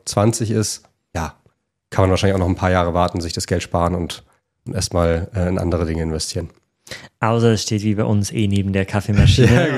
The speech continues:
Speaker 2: dann
Speaker 1: dann
Speaker 2: kannst du dann einfach reinmischen.
Speaker 1: wenn's der
Speaker 2: Dann ist
Speaker 1: Arbeitgeber
Speaker 2: das noch mal
Speaker 1: bezahlt, dann ist es was anderes.
Speaker 2: eine
Speaker 1: Ja.
Speaker 2: andere, eine andere
Speaker 1: Ja.
Speaker 2: Voraussetzung.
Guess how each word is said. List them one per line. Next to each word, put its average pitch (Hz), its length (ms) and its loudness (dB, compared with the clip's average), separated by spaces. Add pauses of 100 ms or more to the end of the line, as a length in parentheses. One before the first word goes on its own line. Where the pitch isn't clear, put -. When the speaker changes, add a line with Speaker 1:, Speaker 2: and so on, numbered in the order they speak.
Speaker 2:
dann 113 60 0
Speaker 1:
dann 101 140 4
Speaker 2:
kannst 117 280 0
du 120 60 6
dann 120 80 4
einfach 113 240 0
reinmischen. 104 460 0
Speaker 1:
wenn's 110 180 4
der - 100 2
Speaker 2:
Dann 113 160 2
ist 120 60 4
Speaker 1:
Arbeitgeber 113 300 0
Speaker 2:
das 107 80 0
noch 117 60 6 (120)
mal 101 160 4
Speaker 1:
bezahlt, 113 240 2
dann 107 120 2
ist 104 100 0
es 101 120 -2
was 101 100 0
anderes. 87 280 -2
Speaker 2:
eine 110 100 4
Speaker 1:
Ja. - 60 0
Speaker 2:
andere, 101 500 2
eine 113 200 -2
andere 104 260 2
Speaker 1:
Ja. 101 60 2
Speaker 2:
Voraussetzung. 95 760 0